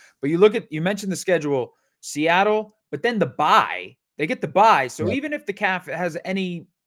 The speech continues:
Speaker 1: you know, lingering effects on Burrow, uh, you get the bye week to rest up. And you talk about that brutal schedule there, Buffalo, you know, Houston, two division games. But then at the end, you mentioned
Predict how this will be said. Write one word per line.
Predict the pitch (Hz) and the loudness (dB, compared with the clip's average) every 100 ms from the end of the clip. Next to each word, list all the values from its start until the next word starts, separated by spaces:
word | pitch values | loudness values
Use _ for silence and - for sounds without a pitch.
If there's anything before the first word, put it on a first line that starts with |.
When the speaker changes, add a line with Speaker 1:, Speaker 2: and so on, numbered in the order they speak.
| _ _ _ _ 165 _ | _ _ _ _ -20 _
Speaker 1:
you | 170 | -10
know, | 143 | -8
lingering | 143 208 269 269 226 | -4 -2 -2 -2 -4
effects | 202 226 202 113 - | -6 -2 -4 -4 -10
on | 131 117 | -10 -10
Burrow, | 117 113 110 107 - _ _ _ - | -8 -8 -8 -10 -12 _ _ _ -4
uh, | 139 135 127 120 - 131 _ | 0 0 0 -4 -12 -20 _
you | 143 | -6
get | 165 | -4
the | 185 | -2
bye | 175 185 | 0 2
week | 175 147 | 0 -4
to | 147 | -6
rest | 143 131 147 | -6 -4 -4
up. | 131 - _ _ _ - | -4 -6 _ _ _ -16
And | 160 | -8
you | 180 | -4
talk | 247 254 | 2 4
about | 254 202 | 4 -2
that | 175 143 | -2 -4
brutal | 202 190 180 151 _ _ _ _ | -2 0 0 -4 _ _ _ _
schedule | - 202 175 175 | -4 -2 0 0
there, | 175 165 | 2 2
Buffalo, | 147 170 170 165 160 | 0 -4 -2 -2 0
you | 143 | -2
know, | 143 | -6
Houston, | 131 165 147 151 147 143 - _ 123 _ _ | -8 -10 -10 -10 -10 -10 -14 _ -20 _ _
two | - 180 | -12 -10
division | 139 160 147 | -6 -6 -6
games. | 143 139 131 - _ _ _ - | -6 -6 -8 -14 _ _ _ -12
But | 180 | -4
then | 392 | -4
at | 370 | -2
the | 240 | 0
end, | 254 180 | 0 0
you | 220 | -2
mentioned | 302 285 196 | -4 -6 -10